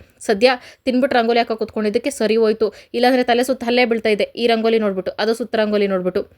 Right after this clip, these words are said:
ತುಂಬ ಚೆನ್ನಾಗೈತಲ್ಲ, ಅದಕ್ಕೆ ಕಷ್ಟ ಆದ್ರೂ ಪರವಾಗಿಲ್ಲ ಇವತ್ತು ಹಾಕ್ಲೇಬೇಕು ಅಂತ ಅಂದ್ಬಿಟ್ಟು ಸುತ್ತನೂ ಜಾಯಿಂಟ್ ಮಾಡ್ಕೊಬರ್ಬೇಕು. ಒಂದೇ ಒಂದು ಫ್ಲವರ್ನ ಈ ಥರ ಬರ್ಕೊಬಿಟ್ರೆ ಫ್ರೆಂಡ್ಸ್ ನಮಗೆ ಅವಾಗ ಒಂದು ಐಡಿಯಾ ಬರ್ತೈತೆ, ಎಲ್ಲೆಲ್ಲಿ ರೌಂಡ್ ಹಾಕ್ಕೊಂಡು ಎಲ್ಲೆಲ್ಲಿ ದಳ ಬರ್ಕೊಂಡು ಹೋಗ್ಬೇಕು ಅಂತ ಅಂದ್ಬಿಟ್ಟು. ಸ್ಟಾರ್ಟಿಂಗ್ ಹಂಗೇನೆ ಕನ್ಫ್ಯೂಸ್ ಆಯ್ತು ಅಷ್ಟೇ ನನಗೆ. ಈಸಿ ರಂಗೋಲಿಗಳು ಯಾರು ಬೇಕಾದ್ರೆ ಹಾಕ್ತಾರೆ ಫ್ರೆಂಡ್ಸ್.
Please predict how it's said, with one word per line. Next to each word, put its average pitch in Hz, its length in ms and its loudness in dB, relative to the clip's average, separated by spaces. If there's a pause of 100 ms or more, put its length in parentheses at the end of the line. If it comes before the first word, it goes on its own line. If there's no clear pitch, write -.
(100)
ತುಂಬ 302 180 0
ಚೆನ್ನಾಗೈತಲ್ಲ, 247 560 2 (340)
ಅದಕ್ಕೆ 220 280 0
ಕಷ್ಟ - 220 -8
ಆದ್ರೂ 262 180 0
ಪರವಾಗಿಲ್ಲ 226 340 0
ಇವತ್ತು 202 200 0
ಹಾಕ್ಲೇಬೇಕು 190 420 0
ಅಂತ 190 160 -2
ಅಂದ್ಬಿಟ್ಟು 190 380 0 (200)
ಸುತ್ತನೂ 320 560 0
ಜಾಯಿಂಟ್ 226 300 2
ಮಾಡ್ಕೊಬರ್ಬೇಕು. 208 600 -2 (220)
ಒಂದೇ 294 360 4
ಒಂದು 320 300 -2
ಫ್ಲವರ್ನ 247 400 -2
ಈ 240 80 -4
ಥರ 226 160 -4
ಬರ್ಕೊಬಿಟ್ರೆ 208 500 -2
ಫ್ರೆಂಡ್ಸ್ 233 280 -2
ನಮಗೆ 220 260 0
ಅವಾಗ 226 280 0
ಒಂದು 220 180 2
ಐಡಿಯಾ 208 220 4
ಬರ್ತೈತೆ, 196 760 -4
ಎಲ್ಲೆಲ್ಲಿ 240 320 2
ರೌಂಡ್ 220 220 0
ಹಾಕ್ಕೊಂಡು 233 300 0
ಎಲ್ಲೆಲ್ಲಿ 214 560 2 (300)
ದಳ 202 200 2
ಬರ್ಕೊಂಡು 202 340 0
ಹೋಗ್ಬೇಕು 185 260 -2
ಅಂತ 185 140 -4
ಅಂದ್ಬಿಟ್ಟು. 185 440 -4 (200)
ಸ್ಟಾರ್ಟಿಂಗ್ 240 380 0
ಹಂಗೇನೆ 202 260 -2
ಕನ್ಫ್ಯೂಸ್ 196 360 -2
ಆಯ್ತು 190 180 0
ಅಷ್ಟೇ 190 220 -6
ನನಗೆ. 190 360 -2
ಈಸಿ 330 260 4
ರಂಗೋಲಿಗಳು 247 460 6
ಯಾರು 220 220 4
ಬೇಕಾದ್ರೆ 226 240 0
ಹಾಕ್ತಾರೆ 202 240 -4
ಫ್ರೆಂಡ್ಸ್. 190 220 -6